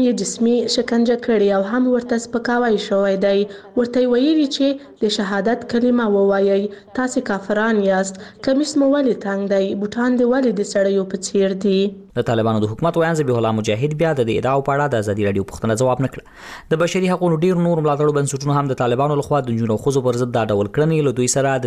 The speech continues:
Speaker 2: دې ډلې دښمني بللې ده. دا لومړی ځل نه دی چې طالبان افغان نجونې او ښځې نیسي او زنداني کوي یې. له دې وړاندې دې ډلې په کابل او ځینې نورو ولایتونو کې معترض نجونې او ښځې نیولې او د ډېرې مودې لپاره یې زندان ته اچولې دي. طالبانو حکومت خپلو دې ډول کړنو ته د شریعت نوم ورکړی.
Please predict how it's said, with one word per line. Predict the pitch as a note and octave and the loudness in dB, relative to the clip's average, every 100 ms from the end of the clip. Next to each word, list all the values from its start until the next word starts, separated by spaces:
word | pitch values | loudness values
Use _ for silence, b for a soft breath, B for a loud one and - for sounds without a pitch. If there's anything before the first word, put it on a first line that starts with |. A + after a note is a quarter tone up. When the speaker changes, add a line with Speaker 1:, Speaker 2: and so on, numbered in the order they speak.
| G#2+ | -2
Speaker 2:
دې | G2+ | 0
ډلې | G#2 G#2+ | 0 -2
دښمني | A2+ D#3 E3 A2 | -2 0 0 0
بللې | G2+ G2 - | -2 -4 -8
ده. | - - - | -16 -20 -8
دا | G#2 G#2 | -2 0
لومړی | G2+ G2+ | 2 2
ځل | A2 C#3 | 2 0
نه | F#3 | 0
دی | |
چې | E3 - | -2 -2
طالبان | A#2+ B2 B2+ A#2+ | -2 0 0 -2
افغان | A2+ G#2+ | -2 -2
نجونې | A2 A2 | -2 -4
او | G2+ | -6
ښځې | A2+ A2 | -4 -2
نیسي | D#3 G3 | 0 0
او | F3+ D3+ | 0 0
زنداني | A2+ G2+ G2+ | 0 -2 0
کوي | F#2+ F#2+ | -2 -4
یې. | - B B B B2+ | -10 B B B -2
له | A#2+ | 0
دې | B2+ | 2
وړاندې | C#3+ E3 E3+ D3 | 2 2 0 0
دې | C3+ | 2
ډلې | C#3 E3 D#3+ | 2 2 0
په | D3+ | 0
کابل | B2+ C#3+ D3 | 0 2 2
او | D3 | 2
ځینې | C3 C3+ C3 | 0 0 0
نورو | E3+ E3+ D3+ | 2 2 2
ولایتونو | C3 B2+ E3 D#3+ | 2 0 -2 0
کې | E3 D3 | 0 0
معترض | C3 C3 B2+ B2 | 0 0 0 -2
نجونې | A#2+ A#2+ A2+ | -2 0 0
او | A2 | 0
ښځې | A2 G#2+ | 0 2
نیولې | A#2 E3+ F3+ | 2 2 2
او | F3 F3 C#3+ | 2 0 0
د | C3 | 0
ډېرې | E3 D#3+ A#2+ | 2 2 2
مودې | G#2+ G#2+ G#2 | 0 0 0
لپاره | A2 B2 | 0 2
یې | B2+ | 2
زندان | G#2+ G2 F#2+ | 0 0 0
ته | G2 | -2
اچولې | G2+ F#2+ G2+ A2 | -2 -2 -2 -6
دي. | - - - | -18 -20 -4
طالبانو | G#2 G2+ G#2 G2+ | 0 0 0 0
حکومت | G#2 D3 C#3+ | 0 -2 -4
خپلو | - B2+ | -2 0
دې | A#2+ D#3+ | 2 2
ډول | D3+ C#3 | 2 2
کړنو | F3 F3+ F3+ | 0 0 0
ته | F#3 B B B | -4 B B B
د | A#2+ | -4
شریعت | B2 A#2+ C#3+ - A#2+ | 0 2 0 0 0
نوم | A2 | 0
ورکړی. | G2+ G#2 - F#2 | 0 -2 -4 -4